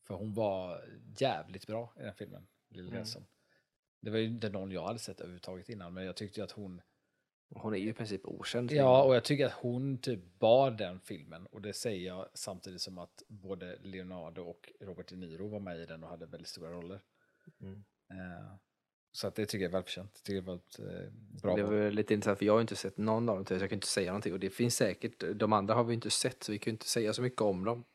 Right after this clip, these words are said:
Speaker 2: egentligen. Eh, så, men det är väl lite roligt där med, med Lily Gladstone själv, den historien som var kring, för att hon var ju jättestort, eh, vad jag förstår, Titanic-fan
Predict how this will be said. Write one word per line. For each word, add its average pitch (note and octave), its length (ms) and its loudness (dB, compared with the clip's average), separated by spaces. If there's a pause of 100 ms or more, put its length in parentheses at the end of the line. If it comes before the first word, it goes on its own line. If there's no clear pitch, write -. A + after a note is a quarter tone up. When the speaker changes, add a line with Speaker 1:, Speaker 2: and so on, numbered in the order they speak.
(1120)
Speaker 2:
egentligen. A#2 480 0 (200)
Eh, G2 320 -2 (800)
så, G#2+ 320 -2 (100)
men G2 360 -4 (680)
det A2 160 2
är G#2 40 6
väl G#2 100 4
lite G#2+ 180 4
roligt G#2+ 580 0
där G#2+ 140 8
med, G2 260 0 (960)
med G#2+ 220 0
Lily G2+ 180 0
Gladstone F#2+ 460 2
själv, G#2+ 320 -4
den G#2 120 0
historien G2 500 -2
som A#2+ 120 -2
var G2+ 140 4
kring, F2+ 220 -6
för - 100 -16
att - 40 -14
hon G2+ 180 -4
var A2 100 4
ju F#2+ 100 4
jättestort, - 840 -6
eh, G2 320 0
vad G2+ 100 2
jag F#2 80 2
förstår, - 240 -4
Titanic-fan F#2+ 1120 0